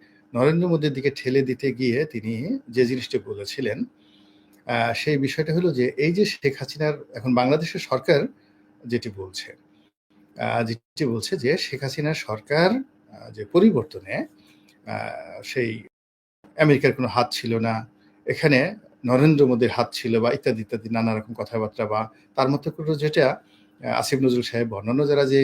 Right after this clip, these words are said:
আহ, বক্তৃতা দিচ্ছেন, বিবৃতি দিচ্ছেন, কথাবার্তা বলছেন, এগুলো আসলে মূলত, আহ, দুঃখজনক হলেও সত্যি যে তারা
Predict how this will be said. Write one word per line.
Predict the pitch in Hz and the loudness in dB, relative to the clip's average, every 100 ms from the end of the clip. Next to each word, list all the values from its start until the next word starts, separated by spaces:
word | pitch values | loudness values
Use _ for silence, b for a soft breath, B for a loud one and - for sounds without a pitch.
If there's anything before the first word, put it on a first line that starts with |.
| 139 | 4
আহ, | 131 117 123 | -2 -8 -2
বক্তৃতা | 127 - 131 135 | -2 -2 -6 -4
দিচ্ছেন, | 120 - - 127 | -4 -6 -4 -2
বিবৃতি | 110 104 123 123 _ - | -2 -4 -6 -8 _ -10
দিচ্ছেন, | 120 107 131 | -10 -8 -10
কথাবার্তা | 123 113 131 131 135 | -6 -6 -4 -6 -4
বলছেন, | 113 110 160 | -6 -8 -8
এগুলো | 160 185 | -2 2
আসলে | 175 190 185 185 B B B B B - | 2 4 2 2 B B B B B 0
মূলত, | 143 190 214 | 6 8 8
আহ, | 170 294 _ - 117 113 110 | 4 2 _ -8 -4 -2 -2
দুঃখজনক | 123 131 175 180 175 | -4 0 4 4 2
হলেও | - 151 | 2 0
সত্যি | - - - 127 | 0 -6 -2 0
যে | 120 | 0
তারা | 110 107 | 0 2